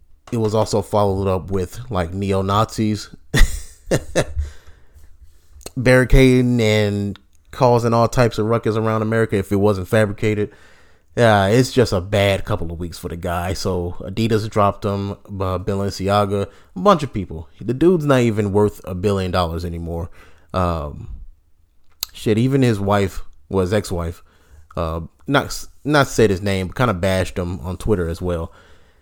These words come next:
Just a bad couple of weeks, man. Uh, and you know what? I don't really have a comment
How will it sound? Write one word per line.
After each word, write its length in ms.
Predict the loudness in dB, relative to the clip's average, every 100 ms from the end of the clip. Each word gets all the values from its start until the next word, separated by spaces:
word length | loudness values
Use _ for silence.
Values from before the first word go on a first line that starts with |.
| _
Just 220 | -4 2
a 100 | 0
bad 640 | 2 2 4 4 2 0 -4
couple 380 | -6 -4 -2
of 120 | -4 -6
weeks, 300 | -10 -10 -10
man. 500 | -10 -8 -8 -10 -10
Uh, 400 | -2 0 0 -2 -4
and 180 | -2 0
you 80 |
know 160 | 2 2
what? 420 | 2 2 0 -2 -10 -20 -20 -20 -20 -8 0
I 60 |
don't 140 | 4 6
really 180 | 6
have 320 | 6 4 4 0
a 80 |
comment 500 | -2 2 4 2 -2